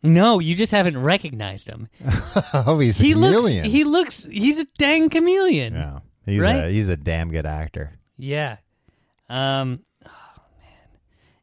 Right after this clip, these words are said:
Speaker 1: And then Meryl
Speaker 2: He's
Speaker 1: Streep.
Speaker 2: a, he's a real craftsman of an actor, right?
Speaker 1: Yeah. Yeah, definitely. Um,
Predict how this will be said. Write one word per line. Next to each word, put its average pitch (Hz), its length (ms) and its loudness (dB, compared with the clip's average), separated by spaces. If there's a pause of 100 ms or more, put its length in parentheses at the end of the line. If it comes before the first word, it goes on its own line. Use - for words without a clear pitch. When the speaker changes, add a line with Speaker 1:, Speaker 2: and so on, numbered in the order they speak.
Speaker 1:
And 135 160 -2
then 143 160 0
Meryl 151 260 2
Speaker 2:
He's 208 160 2
Speaker 1:
Streep. 123 200 0
Speaker 2:
a, 120 40 2
he's 220 220 0
a 202 60 4
real 151 180 2
craftsman 95 880 -6 (640)
of 87 160 -4
an 82 100 -4
actor, 80 440 -10
right? 110 340 -8 (960)
Speaker 1:
Yeah. 190 560 -12 (140)
Yeah, 226 280 0 (220)
definitely. 120 520 -10 (960)
Um, 127 440 -8